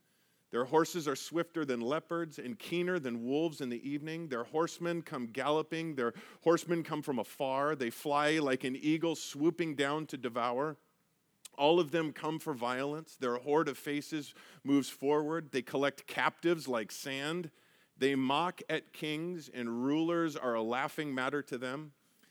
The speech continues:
They laugh at even fortresses and heap up rubble to capture it.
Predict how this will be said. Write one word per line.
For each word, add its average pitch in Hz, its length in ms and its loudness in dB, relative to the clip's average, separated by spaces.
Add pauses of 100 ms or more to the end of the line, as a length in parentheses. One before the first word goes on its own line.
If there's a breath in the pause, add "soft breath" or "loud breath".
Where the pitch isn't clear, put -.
(140 soft breath)
They 131 140 2
laugh 139 460 0
at 127 160 -2
even 143 540 0 (120)
fortresses 165 1160 -2
and 123 120 -4
heap 180 380 -4
up 160 180 0
rubble 147 560 2 (200)
to 131 100 -12
capture 131 480 -4
it. - 240 -6